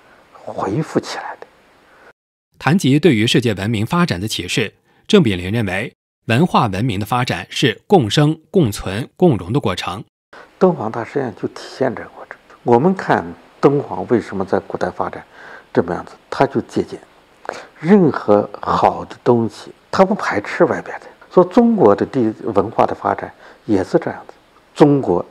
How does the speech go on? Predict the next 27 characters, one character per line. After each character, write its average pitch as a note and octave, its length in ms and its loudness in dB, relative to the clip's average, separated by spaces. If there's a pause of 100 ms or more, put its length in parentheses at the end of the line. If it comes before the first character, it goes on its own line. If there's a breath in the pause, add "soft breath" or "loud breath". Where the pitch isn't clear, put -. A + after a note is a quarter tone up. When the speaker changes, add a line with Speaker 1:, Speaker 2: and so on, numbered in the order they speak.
(120)
Speaker 1:
离 G#2 120 6
不 A2+ 100 0
开 - 140 -6
世 - 180 -10
界， - 160 -12 (600 soft breath)
同 G2+ 260 -2
样 B2+ 180 0 (260)
世 - 220 -6
界 F#2+ 200 -6 (600 soft breath)
也 F2+ 120 0
离 F2 160 -2
不 - 80 -10
开 - 120 -10
中 - 220 -12
国。 - 140 -20 (720)
Speaker 2:
当 C3+ 160 2
今 C#3 100 6
社 A#2+ 180 0
会， F#2+ 240 -6 (220 soft breath)
国 D3 180 4
潮 - 180 2
文 G2+ 200 -4
化 G2 180 -2
日 A2+ 140 -2
趋 A2+ 140 -4
流 F#2 160 -4
行， G#2 260 -6